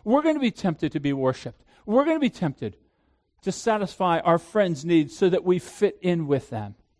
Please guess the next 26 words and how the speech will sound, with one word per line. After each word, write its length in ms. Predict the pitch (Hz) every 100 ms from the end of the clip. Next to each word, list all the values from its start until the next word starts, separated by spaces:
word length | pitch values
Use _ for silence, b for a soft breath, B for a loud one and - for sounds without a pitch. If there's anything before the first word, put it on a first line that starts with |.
| _ _ _
In 1040 | - - - _ _ _ - _ - _ -
fact, 180 | 208 269
listen 260 | 311 285
to 80 | 190
Charles 360 | - 170 165 -
Spurgeon, 420 | - 135 120 110
the 80 | 110
great 280 | 127 123
pastor 480 | - 123 143 - 131
in 140 | 104 87 _ _ _ _ _ _ _ 139
London 500 | 110 123 127 131 123
in 120 | 104
the 60 |
nineteenth 340 | 110 120 120 110
century. 400 | - 120 - 127 _ b b b b
He 100 | 254
says, 280 | 302 269 180
"Though 200 | 269 311
you 220 | 302 285
become 420 | 262 - 240 208
greatly 520 | 143 185 262 254 285
sanctified 680 | - 269 285 269 208 208 190
by 140 | 190 185
the 100 | 175
Holy 200 | 202 190
Spirit, 480 | - 233 208 131